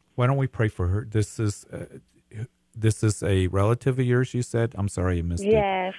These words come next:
Speaker 2: my niece.
Speaker 1: Okay. Your niece. Let's pray for her. And, um, Father, we do pray for Desiree's, her niece,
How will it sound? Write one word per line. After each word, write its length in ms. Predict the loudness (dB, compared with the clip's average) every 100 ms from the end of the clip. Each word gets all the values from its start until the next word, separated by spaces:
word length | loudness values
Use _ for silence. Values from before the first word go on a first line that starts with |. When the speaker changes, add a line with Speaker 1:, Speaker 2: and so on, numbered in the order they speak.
| 0
Speaker 2:
my 260 | 2 2 2
niece. 460 | 2 2 2 2
Speaker 1:
Okay. 200 | 2 0 -2 -16 -18 -16 -14 -2
Your 160 | 2
niece. 320 | 4 4 2 2
Let's 200 | 2 4
pray 180 | 4
for 220 | 6 4 0
her. 320 | 2 2 0 -10 -20 _ _ -4
And, 320 | 0 0 0
um, 320 | -2 0 -4
Father, 340 | -4 2 4 4
we 140 | 2
do 160 | 0 -2
pray 280 | 0 -2
for 200 | -2 -6
Desiree's, 680 | -4 -2 -2 0 0 0 -2
her 120 | -4
niece, 540 | -2 2 4 4 2